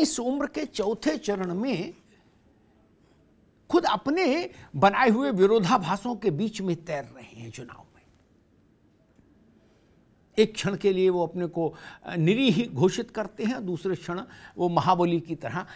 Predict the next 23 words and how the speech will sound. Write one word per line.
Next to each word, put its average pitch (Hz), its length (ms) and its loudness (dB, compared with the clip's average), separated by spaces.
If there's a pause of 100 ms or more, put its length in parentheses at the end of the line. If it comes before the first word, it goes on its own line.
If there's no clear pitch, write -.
(160)
एक्ट - 240 -6
और 160 160 -4
रिएक्ट 156 300 -4
करने 123 280 -6
की 117 80 -14
कोशिश - 340 -16
करते - 360 -20
हैं। - 120 -20 (840)
ये 254 80 -2
कौन 285 260 -4
सी 226 160 -6
पॉलिटिक्स 113 600 -12
है? 196 140 -14 (880)
एक 247 220 0
साथ 240 440 -4 (800)
दो 226 260 0
छवियां 214 540 -2
लेकर 185 500 -4 (1700)
कोई 247 100 -2
कैसे 240 340 -6
चल 214 180 -2
सकता - 340 -6
है, 180 200 -2